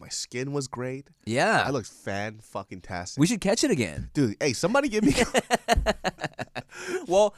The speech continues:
Speaker 2: we might catch it or not because Thanksgiving is this week.
Speaker 1: You get hyped about Thanksgiving?
Speaker 2: I do. Well, you know, I used to get a lot more hyped about Thanksgiving. Thanksgiving, when I was a little kid compared to now, is completely different.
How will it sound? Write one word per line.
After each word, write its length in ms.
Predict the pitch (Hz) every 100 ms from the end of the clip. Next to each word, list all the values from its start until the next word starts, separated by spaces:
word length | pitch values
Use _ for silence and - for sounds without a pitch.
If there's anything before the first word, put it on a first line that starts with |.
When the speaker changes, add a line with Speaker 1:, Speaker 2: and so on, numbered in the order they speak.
| -
Speaker 2:
we 140 | - 190
might 420 | 190 330 415 -
catch 280 | 185 139 -
it 220 | 175 226 -
or 180 | 330 285
not 360 | 131 139 165
because 500 | 165 190 202 196 196 _ _ _
Thanksgiving 540 | 240 254 - 320 285 156
is 120 | 113
this 160 | 107
week. 320 | 98 90 85 - _ _ - - _ _
Speaker 1:
You 100 | -
get 100 | 120 143
hyped 180 | 156
about 180 | 190 156
Thanksgiving? 380 | 160 160 160 170 _ _ _ -
Speaker 2:
I 80 | 381
do. 420 | 381 571 508 - -
Well, 100 | 285
you 60 |
know, 120 | 311 226
I 60 |
used 240 | 254 294 -
to 60 |
get 120 | 220 190
a 60 |
lot 280 | 151 151 147
more 340 | 120 127 131
hyped 280 | 110 87 -
about 240 | 95 90 85
Thanksgiving. 480 | 78 - 85 - -
Thanksgiving, 480 | 170 202 226 226 202 - -
when 160 | 139 135
I 60 |
was 120 | 143 156
a 40 |
little 180 | 147 131
kid 320 | - 127 120
compared 340 | 123 117 120 107
to 60 |
now, 480 | 104 104 110 127 143 -
is 280 | 107 104
completely 440 | - 117 - 107 98
different. 320 | 85 67 64